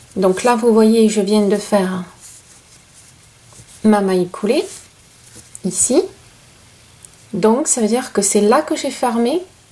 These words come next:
mon cercle, c'est-à-dire c'est mon début et ma fin <laughs> du rang. Voilà, d'accord ? Là, on va donc,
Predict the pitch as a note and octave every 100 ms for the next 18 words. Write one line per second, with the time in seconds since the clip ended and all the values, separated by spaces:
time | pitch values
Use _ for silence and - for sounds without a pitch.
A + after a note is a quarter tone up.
0 | - - - - - G3+ G#3 G#3 G#3 G3
1 | A3 C#4 E4+ - - F#3+ G3 G3 F#3+ F#3+
2 | A3+ A3+ F3 G3 F4 - _ _ _ _
3 | _ _ _ _ - - _ _ _ -
4 | - _ _ _ A3+ A3 F#3 E3+ - G3+
5 | D#4+ - _ - G3+ F3 - - - -
6 | - - - - F#3+ A3 F#3 D3+ - -
7 | - - - - - E3+ E3+ - - _
8 | _ - G#3 - G4+ A4 - - - -
9 | - - - - - - - - - -
10 | A3+ C4+ E4 F#4 - - C4+ C4+ A#3 F#3+
11 | F3+ - _ _ _ _ - F#3+ E3 -